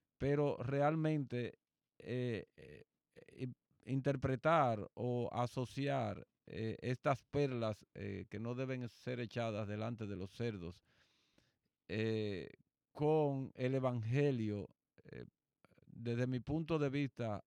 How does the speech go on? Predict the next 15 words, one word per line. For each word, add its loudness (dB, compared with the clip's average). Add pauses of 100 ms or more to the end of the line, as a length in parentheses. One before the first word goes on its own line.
rompe 0 (480)
con -2
el 2
entorno, -2 (640)
eh, -4
de -4
lo -2
que -4
el -2
Señor -2
ha 2
venido, -2 (280)
eh, -6
tratando -4
en, -8